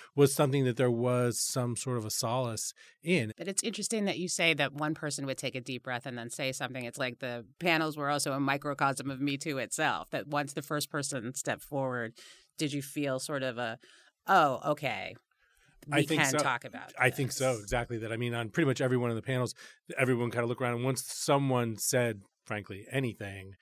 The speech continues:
Speaker 1: then everyone else kind of felt like, "Oh, maybe I can talk about it too." And I think also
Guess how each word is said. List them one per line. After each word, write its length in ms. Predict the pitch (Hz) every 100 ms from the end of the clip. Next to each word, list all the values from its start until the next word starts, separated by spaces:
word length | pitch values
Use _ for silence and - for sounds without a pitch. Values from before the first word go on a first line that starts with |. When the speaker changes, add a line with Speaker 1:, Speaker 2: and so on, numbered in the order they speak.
| - _
Speaker 1:
then 260 | 120 113 107 -
everyone 420 | 127 113 117 113
else 260 | 113 113 110
kind 120 | 123
of 60 | 110
felt 180 | 110 107
like, 100 | -
"Oh, 300 | 156 127 120
maybe 240 | 113 113
I 80 | 113
can 120 | 113
talk 200 | 107 107
about 160 | 107 104
it 80 | 107
too." 80 | 165
And 80 |
I 40 | 143
think 200 | 175 147
also 420 | 147 - 127